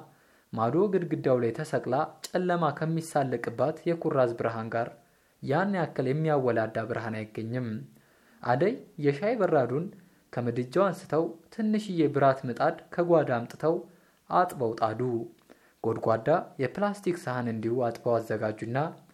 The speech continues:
ከዱቄቱ ጉስጉሻ እጃቸውን ከተው በፍኛቸው ዱቄት እያወጡ ከሳህኑ ላይ አድርገው ማብካት ጀመሩ።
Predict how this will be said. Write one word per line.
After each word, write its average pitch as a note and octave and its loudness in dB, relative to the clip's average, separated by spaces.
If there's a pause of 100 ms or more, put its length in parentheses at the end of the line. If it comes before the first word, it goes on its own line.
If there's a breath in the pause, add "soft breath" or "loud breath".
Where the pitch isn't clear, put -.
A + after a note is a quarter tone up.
(340 soft breath)
ከዱቄቱ F3+ 0
ጉስጉሻ B2+ -6 (340)
እጃቸውን E3 2
ከተው C3+ -2 (580 soft breath)
በፍኛቸው A#2 -2 (180)
ዱቄት C3+ -2
እያወጡ A#2+ 0 (640 soft breath)
ከሳህኑ E3+ -4
ላይ A#2+ 4
አድርገው A#2 2 (300)
ማብካት E3+ 0
ጀመሩ። A2+ -2